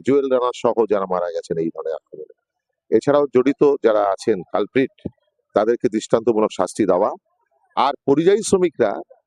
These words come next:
তাদের নাম ভোটার তাল-, তালিকা থেকে কোনো মতেই বাদ দেওয়া চলবে না। এসআইআর এর নামে অজুহাত দেখিয়ে কোনো মাইগ্রেন্ট ওয়ার্কারের নাম বাদ দেওয়া যাবে না। এই দাবিতে আমাদের আজকে মূলত আজকে রাজভবন,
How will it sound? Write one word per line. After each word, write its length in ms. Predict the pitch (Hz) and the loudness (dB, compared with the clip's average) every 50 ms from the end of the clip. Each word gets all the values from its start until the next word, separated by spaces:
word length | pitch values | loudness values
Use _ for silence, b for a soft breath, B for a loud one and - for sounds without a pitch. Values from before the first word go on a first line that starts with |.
| _ _ _ _ _ | _ _ _ _ _
তাদের 280 | - 117 120 147 170 160 | 0 2 2 2 2 2
নাম 300 | 143 127 135 147 151 135 | 0 -2 -2 -2 -2 -2
ভোটার 260 | - 104 120 - 151 - | -2 0 2 2 2 2
তাল-, 220 | - 147 143 135 - _ _ | 2 2 0 0 -6 _ _
তালিকা 320 | - 131 127 135 123 139 131 | -2 0 0 0 0 0 0
থেকে 320 | - 131 - - 110 107 - - | 0 -2 -2 0 -2 -2 0 0
কোনো 200 | 127 135 156 170 | 0 2 2 2
মতেই 260 | 180 180 - 214 190 | 0 0 0 0 0
বাদ 200 | 127 135 131 - - | 0 -2 -4 -2 0
দেওয়া 140 | 139 135 123 - | 0 0 2 2
চলবে 280 | - 120 110 98 113 | 0 0 2 2 0
না। 140 | 113 139 156 - - | 0 0 -4 -2 0
এসআইআর 380 | 127 139 127 - 165 156 151 147 | 0 0 0 0 -2 -2 0 -2
এর 120 | 143 135 | -2 -2
নামে 400 | 127 120 117 127 139 147 127 107 - _ _ | -2 -4 -2 -2 -2 -2 -2 -4 -8 _ _
অজুহাত 360 | 101 117 120 143 147 160 160 - - | -2 0 2 2 0 0 0 0 -2
দেখিয়ে 380 | 135 - - 117 98 92 - - - _ _ _ _ _ _ - | -2 -2 0 0 0 0 -2 -4 -8 _ _ _ _ _ _ -2
কোনো 220 | - 165 185 214 | 0 2 2 2
মাইগ্রেন্ট 420 | 202 160 147 147 143 135 170 175 151 | 0 0 -2 -4 -4 -4 -4 -2 0
ওয়ার্কারের 320 | 139 131 - - 127 117 104 | 0 0 0 0 0 0 0
নাম 140 | 110 107 101 | -2 -2 -2
বাদ 160 | 101 101 - _ | -2 -2 0 _
দেওয়া 140 | 110 107 98 | 0 0 0
যাবে 240 | - 95 90 107 117 | 0 0 0 0 -2
না। 120 | 143 175 - _ _ _ _ - - - - - - | -2 -4 -8 _ _ _ _ -20 -20 -20 -10 -4 -2
এই 200 | - 170 190 185 | 0 0 0 0
দাবিতে 420 | - 151 - 156 160 - 202 214 | 0 -2 -2 -2 0 0 0 0
আমাদের 320 | 185 143 139 135 147 175 226 - _ _ - | 0 -2 -2 0 0 0 0 -2 _ _ -6
আজকে 400 | 113 113 - - - 160 185 226 302 _ _ _ _ _ _ _ _ 107 | -6 -6 -4 -4 -2 0 0 0 -2 _ _ _ _ _ _ _ _ -2
মূলত 440 | 120 139 160 175 - - 170 170 170 - - _ _ - | 0 2 2 2 2 2 2 2 0 -2 -6 _ _ -4
আজকে 280 | - 110 - - 120 | -4 -4 0 0 0
রাজভবন, 580 | 110 113 117 110 110 110 143 131 143 160 175 | 0 0 0 -2 -4 -4 -2 -2 -2 -2 -2